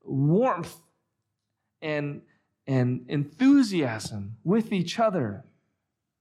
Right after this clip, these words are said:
It, it, it, we're all in this together,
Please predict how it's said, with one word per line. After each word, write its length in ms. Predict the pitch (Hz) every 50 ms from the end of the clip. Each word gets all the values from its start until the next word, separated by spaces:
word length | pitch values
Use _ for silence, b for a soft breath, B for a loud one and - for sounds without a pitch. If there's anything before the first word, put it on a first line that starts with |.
| _ _ _ _ _ _ _ _ _ _ _ _ _ _ _ _ _ _ -
It, 160 | - 220 226
it, 260 | - - 208 208 - -
it, 320 | 233 233 - - 240 240
we're 160 | 220 220 226
all 100 | 240 247
in 60 | 254
this 160 | 247 247 - -
together, 680 | - 208 170 180 247 262 247 214 175 117 95 - -